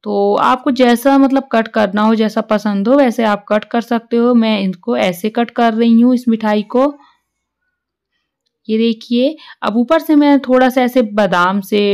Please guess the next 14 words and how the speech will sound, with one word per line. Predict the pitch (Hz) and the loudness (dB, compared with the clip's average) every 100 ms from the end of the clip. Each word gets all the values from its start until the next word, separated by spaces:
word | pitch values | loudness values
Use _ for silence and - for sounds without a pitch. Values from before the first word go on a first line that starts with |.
| 190 | -2
डेकोरेट | 175 185 190 185 175 | -2 -4 -4 -4 -4
कर | - 175 | -2 -2
दूंगी, | 175 175 175 196 254 | -2 -4 -4 -2 -2
गार्निश | 214 170 170 190 - | -2 -2 -2 -4 -4
कर | 190 175 | -4 -4
दूंगी | 180 180 196 | -6 -6 -6
थोड़ा | 226 202 185 | -4 -4 -4
सा, | 185 285 - - - - - 220 | -2 -4 -6 -14 -20 -20 -12 -10
जिससे | 214 247 | -6 -6
थोड़ा | 220 220 | -4 -2
और | 202 214 233 | 0 0 0
भी | 247 | 0
अच्छा | 247 247 - | -2 -4 -4
लगे। | 233 220 220 | 0 0 0